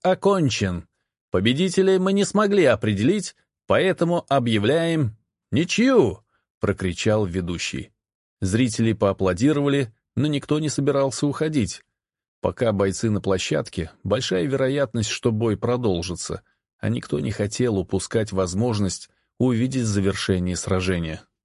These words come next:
«Спасибо, что выбираете гладиаторов Сеула! Ждём вас на других сражениях!» Ведущий явно хотел выпроводить зрителей, но те продолжали следить за леопардами. Вскоре на площадку вышел мужчина в спортивном костюме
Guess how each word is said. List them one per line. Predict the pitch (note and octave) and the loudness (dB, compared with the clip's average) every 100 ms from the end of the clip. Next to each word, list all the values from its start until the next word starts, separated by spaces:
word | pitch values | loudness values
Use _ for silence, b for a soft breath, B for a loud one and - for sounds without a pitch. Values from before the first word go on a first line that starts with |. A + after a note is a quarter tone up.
| _ _ | _ _
«Спасибо, | - - - G#2 A2+ D3 F3+ F3+ G3 | -16 -10 0 0 0 0 0 2 2
что | D3+ - F#3 | 2 4 4
выбираете | F3+ E3 F3 F#3 F3+ D#3+ E3+ E3 | 4 2 4 4 2 2 2 2
гладиаторов | B2 D#3+ C3+ D#3 F#3 E3 F3+ F#3 D3 | 4 2 4 4 4 2 2 2 -2
Сеула! | - D#3+ C4+ C4+ A3 C3+ G#2+ F#2+ E2+ - _ _ _ - | 0 2 4 4 6 6 4 2 -4 -12 _ _ _ -4
Ждём | F#2+ A2 G#3 G#3 | 0 2 2 2
вас | F#3+ G3+ G3 - | 4 4 2 0
на | A2 F#3+ | 2 4
других | F#3+ A3+ B3+ G#3+ | 4 2 2 0
сражениях!» | - C3 D3+ C3 C3 A#2 G#2 F#2 F2 - _ _ - | 0 2 2 4 4 4 2 0 -4 -12 _ _ -6
Ведущий | F2+ G#2 C#3+ C3+ - | -2 -2 -2 -4 0
явно | G#2 A#2+ C3 A2+ | 0 0 0 -2
хотел | - G2 - A#2 | -2 -2 0 0
выпроводить | G2+ B2 A2+ G#2 G2 F#2 F#2+ | 2 0 0 -2 -2 -2 -4
зрителей, | F#2 A2 D3 - G2 E2+ _ _ - | -4 -2 -2 0 -2 -2 _ _ -6
но | B2 | -4
те | C3+ E3 | -2 -2
продолжали | - B2 A2+ A2+ G#2 B2 A2 | -2 -2 0 0 0 -2 -2
следить | G#2+ G2 F#2+ G2+ | -2 -2 -2 -2
за | G2 G2 | 0 0
леопардами. | G2 F#2+ - F2+ F2 E2 D#2+ - _ _ _ _ | 0 0 0 0 -2 -6 -8 -14 _ _ _ _
Вскоре | - - B2+ B2+ | -14 -2 0 0
на | G2+ F#2 | -2 0
площадку | F#2+ F#2 - A#2+ - G2 | -2 -2 -2 -2 -2 -4
вышел | G2 G#2+ G2 | -2 -2 0
мужчина | F#2 F2+ - B2+ B2+ | -2 -2 -2 -2 -2
в | G#2+ | -2
спортивном | - G#2+ - A2 G#2+ | -2 -2 0 0 0
костюме | G#2 G2+ - G#2 G2 G2 | -2 -4 -2 -2 0 -2